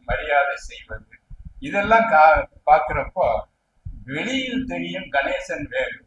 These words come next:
சில நேரங்கள்ல சிடு சிடுன்னு அவர் இப்படி கையை காட்டுவார், அப்படி கையை, அதெல்லாம் கிடையாது.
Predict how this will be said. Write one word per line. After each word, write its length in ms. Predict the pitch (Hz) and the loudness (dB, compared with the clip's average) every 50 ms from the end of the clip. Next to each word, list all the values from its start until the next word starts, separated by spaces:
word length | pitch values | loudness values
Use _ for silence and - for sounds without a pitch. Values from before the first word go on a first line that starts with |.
| _ - - - _ | _ -18 -18 -18 _
சில 220 | _ - 160 160 156 | _ -6 -4 -2 -2
நேரங்கள்ல 520 | 156 156 160 170 175 165 160 156 151 156 139 | 2 2 4 2 2 0 -2 -8 -8 -8 -8
சிடு 260 | - - - 151 151 | -8 -8 -8 -8 -8
சிடுன்னு 480 | - 151 143 135 151 143 139 143 143 143 | -8 -8 -6 -4 -4 -4 -4 -4 -6 -6
அவர் 260 | 139 131 139 143 139 | -4 -4 -4 -4 -6
இப்படி 300 | 143 139 _ _ 143 147 | -8 -14 _ _ -14 -14
கையை 300 | 147 151 147 147 151 151 | -12 -10 -10 -8 -8 -10
காட்டுவார், 520 | 147 147 143 139 139 139 - 139 131 135 127 | -8 -4 -4 -4 -4 -2 -4 -4 0 0 0
அப்படி 240 | - - - 131 131 | -2 -4 -8 -16 -16
கையை, 280 | _ 127 - - - _ - _ - - - - _ _ _ _ - | _ -14 -14 -14 -16 _ -20 _ -18 -18 -18 -18 _ _ _ _ -4
அதெல்லாம் 400 | 123 135 147 151 - 202 175 170 | -2 -2 -2 0 0 0 -2 -2
கிடையாது. 360 | 147 139 139 147 131 127 135 | -6 -4 -2 -2 -2 -2 -2